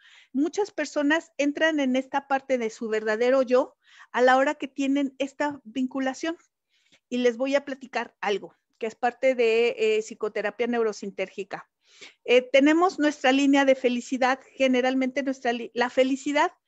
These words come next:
no es un estado totalitario, es una línea. Es una línea base. Cuando la gente tiende a estar muy triste, a estar muy seria, a estar muy adusta, la línea base queda por aquí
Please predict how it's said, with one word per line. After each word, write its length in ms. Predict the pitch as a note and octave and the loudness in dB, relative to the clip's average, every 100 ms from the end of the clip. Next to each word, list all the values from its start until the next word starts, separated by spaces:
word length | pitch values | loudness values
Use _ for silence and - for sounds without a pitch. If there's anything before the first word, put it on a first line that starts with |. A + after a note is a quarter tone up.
| _ _ | _ _
no 300 | C4 D4+ D#4+ | -2 0 2
es 220 | D#4+ E4 | 0 0
un 160 | E4 D#4 | -2 -2
estado 540 | D4 - C#4 C4+ B3+ | -2 0 2 2 0
totalitario, 880 | B3 A#3+ A#3+ A#3+ A#3+ - C4 B3+ G#3+ _ _ _ _ | -2 -4 -2 -2 -4 0 -2 -2 -10 _ _ _ _
es 220 | - D4+ E4 | -6 -4 -2
una 200 | D#4 D4 | 0 2
línea. 420 | D4 D4 C#4 - _ _ _ _ _ _ _ _ _ _ _ _ _ | 2 2 0 -4 _ _ _ _ _ _ _ _ _ _ _ _ _
Es 160 | D4 F4+ | -12 -4
una 180 | F4 E4 | -2 0
línea 320 | D4+ D4 C#4+ | 0 0 0
base. 420 | C#4+ C#4+ G#3+ G3+ _ _ - _ | -2 -4 -12 -14 _ _ -20 _
Cuando 320 | C4 C4 C4+ | -2 2 2
la 180 | C4 C#4 | 4 0
gente 320 | E4+ F4+ G4+ | -2 -4 -4
tiende 380 | - D#4+ D#4+ D#4+ | -4 -4 0 0
a 60 | |
estar 320 | C#4+ - C#4+ C#4+ | 0 -4 -6 -4
muy 120 | D4 | -6
triste, 400 | - B3 C4 A#3+ | -6 -8 -6 -6
a 40 | |
estar 240 | A#3 B3 B3+ | -6 -4 -2
muy 180 | C4 | -2
seria, 300 | C4+ C4 A#3 | -2 -2 0
a 20 | A3+ | 0
estar 200 | - B3+ | -2 -2
muy 200 | C#4 C#4 | 0 0
adusta, 540 | B3+ B3 - C4 C4 | -2 -6 -2 -2 -2
la 140 | - A#3 | -4 -4
línea 320 | B3+ C4+ C#4 | -2 -2 0
base 360 | C4+ B3 C#4 C4+ | -2 -2 -6 -4
queda 300 | B3+ B3+ C4 | -2 -2 -2
por 160 | C4+ | -4
aquí 400 | C4+ C4+ C4+ E4 | -4 -6 -8 -8